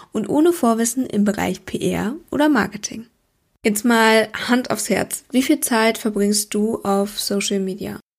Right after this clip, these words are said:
Also wenn ich mir mal meine aktuellen Statistiken der letzten Woche anschaue, dann sind es bei mir allein auf Instagram rund anderthalb Stunden pro Tag.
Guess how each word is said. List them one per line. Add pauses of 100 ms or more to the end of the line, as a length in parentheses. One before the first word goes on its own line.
(200)
Also
wenn
ich
mir
mal
meine
aktuellen
Statistiken
der
letzten
Woche
anschaue,
dann
sind
es
bei
mir
allein
auf
Instagram
rund
anderthalb
Stunden
pro
Tag.